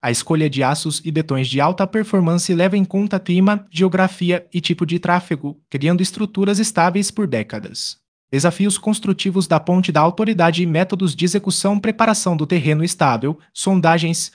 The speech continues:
contenção de solos e fundações profundas. Montagem de elementos com precisão milimétrica, uso de guindastes grandes e técnicas de alinhamento.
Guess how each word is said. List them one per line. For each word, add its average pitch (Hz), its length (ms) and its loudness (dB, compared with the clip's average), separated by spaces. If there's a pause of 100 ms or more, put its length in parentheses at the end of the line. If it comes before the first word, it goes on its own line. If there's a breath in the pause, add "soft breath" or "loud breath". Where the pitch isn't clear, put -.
contenção 208 580 0
de 180 140 2
solos 135 540 -2
e 170 60 -2
fundações 185 640 2
profundas. 131 800 -6 (320)
Montagem 165 420 2
de 165 120 2
elementos 180 440 0
com 220 200 -4
precisão 196 420 0
milimétrica, 151 720 -2 (160)
uso 170 220 -2
de 160 80 -2
guindastes 156 580 0
grandes 160 540 0
e 185 80 -4
técnicas 180 500 -2
de 147 60 -4
alinhamento. 160 640 -2